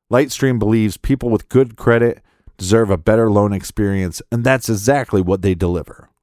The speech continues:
One customer says, I heard about Lightstream on a podcast, was able to look on their website and get clear information. The application process was quick and easy. Apply today to get a special interest rate discount and save even more.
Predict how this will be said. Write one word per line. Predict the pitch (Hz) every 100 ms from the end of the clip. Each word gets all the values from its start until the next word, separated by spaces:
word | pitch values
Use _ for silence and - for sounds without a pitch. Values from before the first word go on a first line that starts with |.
| _
One | 127 139
customer | 151 147 131 120
says, | - 123 107
I | 110
heard | 95 - 147
about | 135 127
Lightstream | 113 123 95 - 127
on | 117
a | 101
podcast, | - 123 127 - 135 123 - - _ _ _
was | 110 113
able | 131 131
to | 113
look | 113 131 -
on | 113 113
their | 104
website | 113 113 - 113 92
and | 107
get | 98 -
clear | - 127 117
information. | 110 98 104 104 101 - - - _ -
The |
application | 87 87 92 - 104 - 95
process | 107 101 107 98
was | - -
quick | - 127 120 - -
and | 110 110
easy. | 104 101 80 65 - _ _
Apply | - - 127 151
today | 127 117 107
to | - 101
get | 107
a | 92
special | - 117 113 113
interest | 92 107 127 117 -
rate | 110 104
discount | 101 107 - 101 85 - - _ _
and | 107
save | - 110 110 107
even | 98 95
more. | 95 82 - -